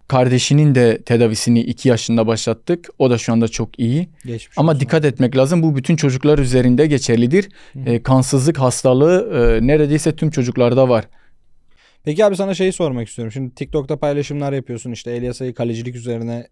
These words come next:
Speaker 2: e, ve iyi bir insan olmak üzerine yetiştirmeye çalışıyorsun. Çevreden gelen tepkiler nasıldı ilk bu işe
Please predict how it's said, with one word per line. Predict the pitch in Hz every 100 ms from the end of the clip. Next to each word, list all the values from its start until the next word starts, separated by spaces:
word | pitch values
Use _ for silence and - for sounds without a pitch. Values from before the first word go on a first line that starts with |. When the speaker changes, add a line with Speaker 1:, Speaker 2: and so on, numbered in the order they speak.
| -
Speaker 2:
e, | 113 107
ve | 110 110 -
iyi | 117 117
bir |
insan | 117 110 117
olmak | 113 113 113
üzerine | 113 113 113 110
yetiştirmeye | 104 - 117 110 104
çalışıyorsun. | 110 104 113 147
Çevreden | 143 - 117 131 165
gelen | 185 185
tepkiler | - 123 - 147 170
nasıldı | 147 117 113
ilk | 110 -
bu | 117
işe | 101 113